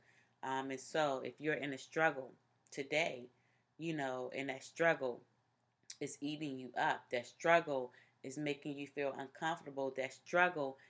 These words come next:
is making you probably maybe coming, come out of character, that struggle, uh, just is not sitting well with you, know that God wants you to learn something about yourself.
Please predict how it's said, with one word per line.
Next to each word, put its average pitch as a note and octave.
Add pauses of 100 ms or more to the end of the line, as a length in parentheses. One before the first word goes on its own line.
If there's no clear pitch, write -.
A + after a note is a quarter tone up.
(180)
is C3+
making D3
you C#3+ (180)
probably C#3+
maybe C#3
coming, D#3 (180)
come D#3+
out C#3+
of C3+
character, D3+ (800)
that D3+
struggle, D#3+ (360)
uh, C#3
just D3+ (120)
is C#3+
not D3
sitting D#3+
well C#3+
with D#3 (100)
you, D3
know D3 (380)
that D3
God D#3+
wants D3+
you C3 (100)
to D3
learn C#3
something D3 (280)
about D3
yourself. C#3+